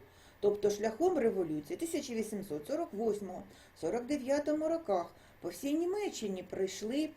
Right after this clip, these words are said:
такі, е, великі революційні стихійні явища, які вимагали об'єднання Німеччини. І саме цей шлях об'єднання знизу, він міг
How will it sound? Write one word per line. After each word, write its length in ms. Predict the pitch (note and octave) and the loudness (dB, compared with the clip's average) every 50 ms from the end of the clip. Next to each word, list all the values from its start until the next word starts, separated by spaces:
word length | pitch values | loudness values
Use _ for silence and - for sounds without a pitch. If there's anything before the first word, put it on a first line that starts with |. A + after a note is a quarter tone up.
| - - - - - - - | -12 -20 -20 -20 -20 -14 -10
такі, 440 | - F3+ - - G#3+ A#3+ A#3+ - - F3+ | -10 -10 -8 -8 -6 -2 -2 0 2 2
е, 60 | F3+ | 2
великі 580 | F3 F#3+ G3 G3+ G#3 A#3 C4+ C4+ - - A3+ | 6 6 6 6 6 4 2 -2 -2 0 2
революційні 1000 | G3 G3 F3+ F#3 F#3 F3+ F#3+ F#3+ - - - A3 B3 C4+ B3+ B3 A#3+ A#3 A#3 A#3 - - - - | 4 4 4 4 2 2 0 0 -2 -6 -8 -6 -4 -4 -2 -2 -2 -2 -2 -4 -8 -14 -20 -8
стихійні 600 | - G3 G3 G3+ - G3+ A3+ A#3+ A#3 B3 B3 A#3 | -4 -4 -4 -4 -4 -4 -2 0 0 0 0 0
явища, 680 | A3 C#4+ D#4 D#4+ D4 - D#3+ D3 D3 - - - - - - - - - | 2 2 2 2 2 0 0 -2 -4 -4 -6 -6 -8 -8 -10 -18 -14 -10
які 220 | - G3 G3+ A#3 A#3+ | -8 -6 -4 -2 2
вимагали 580 | G3+ G#3 G#3 G3+ F#3+ F#3+ F#3 F3+ G#3+ B3+ C4+ | 4 4 4 4 2 0 0 -2 0 0 0
об'єднання 760 | C4 - F3+ E3 D#3 D3 G#3 D#4 F#4 E4 B3+ A#3+ G#3+ F#3+ F#3 F3 | 0 0 -4 -6 -6 -2 -2 0 0 0 0 0 0 0 -2 -4
Німеччини. 680 | E3+ F3 F3 E3 D3+ - - - - - - - - - - - - - - - - | -6 -6 -6 -6 -6 -6 -6 -10 -12 -14 -14 -12 -14 -14 -16 -18 -20 -20 -18 -10 -6
І 260 | A#3 B3 A3+ F#3+ - - - - - | -4 -2 -2 -2 -2 -4 -8 -8 -4
саме 280 | B3 B3 A#3+ A3+ A3 | -2 0 0 0 0
цей 360 | A3 - - - G3+ E3+ D3 | -2 -2 0 2 2 2 2
шлях 540 | - - - - D#3+ D3+ D3+ D3 F#3+ C#4 D4 - - - - - - | 0 -6 -10 -8 -4 -2 0 0 2 0 0 -2 -6 -16 -20 -8 -6
об'єднання 680 | - F#3 G#3 A3 D4+ C#4 B3+ A#3 G#3+ G3 F#3 E3+ C#3+ | -6 -4 0 2 2 2 2 2 0 0 0 -2 -2
знизу, 640 | D#3 - G3+ G3 A3+ D#4 G4+ A4+ G4 B3 F#3 D#3 - - - - - D#3+ E3+ | -4 -2 -2 -2 0 0 2 0 2 2 2 0 0 -2 -8 -16 -16 -8 -4
він 300 | G3+ B3+ C#4 C#4 A#3+ A3 | 0 0 2 2 4 4
міг 360 | A3 A#3 C#4 E4 D4 - - | 4 4 4 2 2 0 -6